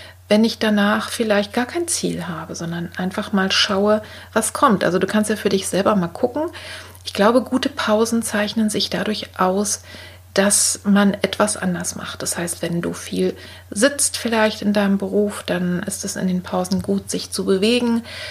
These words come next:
Wenn du dich sehr, sehr körperlich anstrengen musst, auch viel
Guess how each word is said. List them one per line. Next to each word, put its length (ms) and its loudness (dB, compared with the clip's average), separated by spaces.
Wenn 240 6
du 120 6
dich 240 0
sehr, 380 2
sehr 300 2
körperlich 800 -2
anstrengen 560 0
musst, 460 2
auch 140 -2
viel 800 2